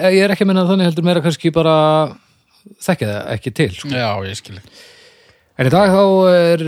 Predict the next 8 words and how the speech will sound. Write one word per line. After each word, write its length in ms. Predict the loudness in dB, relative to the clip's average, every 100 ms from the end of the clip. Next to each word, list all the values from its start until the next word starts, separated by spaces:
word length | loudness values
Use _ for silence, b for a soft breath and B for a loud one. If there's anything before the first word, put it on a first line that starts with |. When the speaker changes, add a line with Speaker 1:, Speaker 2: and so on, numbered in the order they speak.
| 0
Speaker 1:
eh, 640 | 0 -2 -4 -6 -10 -12 -16
planið 340 | -8 -4 -2 -4
að 60 | -6
tala 400 | -8 -6 -8 -10 -8
um, 400 | -8 -8 -12 -18 b b b b
eh, 260 | -16 -14 -18 _ _
creator, 640 | -10 -6 -2 -2 -2 -6 -10
kreator. 640 | -2 0 0 -4 -12